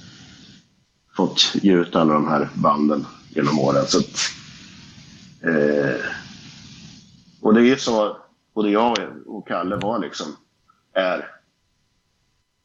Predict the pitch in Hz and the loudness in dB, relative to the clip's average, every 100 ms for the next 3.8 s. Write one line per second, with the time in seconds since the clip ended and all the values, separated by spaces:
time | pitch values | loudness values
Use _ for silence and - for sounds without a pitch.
0 | - 92 113 101 92 120 113 110 90 85 | -10 -2 2 2 0 -2 0 0 -2 -4
1 | - - _ _ _ _ _ - - 76 | -10 -20 _ _ _ _ _ -4 0 0
2 | - 87 90 78 80 80 90 71 - - | -4 -4 0 2 0 0 0 -2 -6 -2
3 | 87 - 76 76 82 58 - | -2 0 -2 0 0 -2 -4